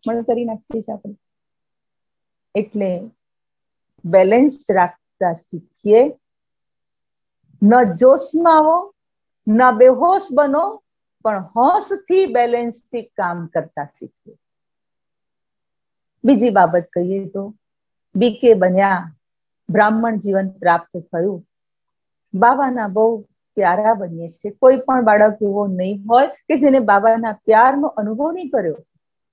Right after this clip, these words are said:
તો પછી આપણી દિનચર્યાનું મહત્વ પણ રાખવું બહુ જરૂરી છે. આપણી દિનચર્યા અમૃત વેળાથી શરૂ થાય છે અને અમૃત વેળાનું મહત્વ આપણે સમજીએ છીએ. અમૃત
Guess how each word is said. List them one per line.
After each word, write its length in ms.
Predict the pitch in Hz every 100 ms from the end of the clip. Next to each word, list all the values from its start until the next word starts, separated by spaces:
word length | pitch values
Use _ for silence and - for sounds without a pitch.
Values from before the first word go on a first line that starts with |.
| _ _ _ _ _ _ _ 277
તો 80 |
પછી 460 | 233 214 214 233 202
આપણી 300 | 196 196 185
દિનચર્યાનું 920 | 180 196 370 392 370 277 254 233 214 180
મહત્વ 580 | 175 165 220 220 233
પણ 300 | 220 220 196 180
રાખવું 460 | 175 175 - 196
બહુ 160 | 180 247
જરૂરી 520 | 208 165 175 185 320
છે. 220 | 330 160 _ _ _ _ _ _ _ _ _ _ -
આપણી 340 | 269 294 247
દિનચર્યા 840 | 220 240 233 233 220 208 190 - -
અમૃત 420 | 233 262 320 -
વેળાથી 460 | 233 220 220 220 220
શરૂ 360 | - 180 180
થાય 320 | 175 160 147
છે 260 | 165 _ 170 _ _ _ _ _ _ _ -
અને 380 | 220 226 214 -
અમૃત 340 | 226 254 311 - -
વેળાનું 560 | 220 220 220 214 190
મહત્વ 580 | 170 180 226 226 - 247 233 -
આપણે 300 | 190 185 180
સમજીએ 640 | - 175 175 180 _ 226 226
છીએ. 260 | - 226 - _ _ _ _ _ _ _ _
અમૃત 400 | 233 262 359 370